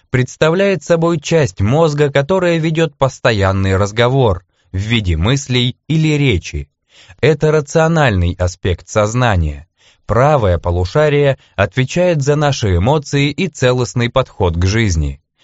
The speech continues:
Лобные доли принято считать самой человеческой частью головного мозга. Именно здесь сосредоточены знания, способность к планированию и суждениям. Другие части мозга включают в себя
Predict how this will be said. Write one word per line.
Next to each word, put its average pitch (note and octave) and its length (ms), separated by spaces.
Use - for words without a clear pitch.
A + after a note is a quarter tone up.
Лобные E3 500
доли E3 320
принято C3+ 500
считать G#2+ 460
самой C#3+ 420
человеческой A2 880
частью B2 440
головного F#2+ 600
мозга. F2 540
Именно A2+ 420
здесь G#2+ 520
сосредоточены C#3+ 960
знания, A2+ 580
способность B2 680
к - 80
планированию C3+ 880
и E3 80
суждениям. F2+ 840
Другие E3 480
части A2 400
мозга C#3+ 480
включают A2+ 640
в - 60
себя A2+ 460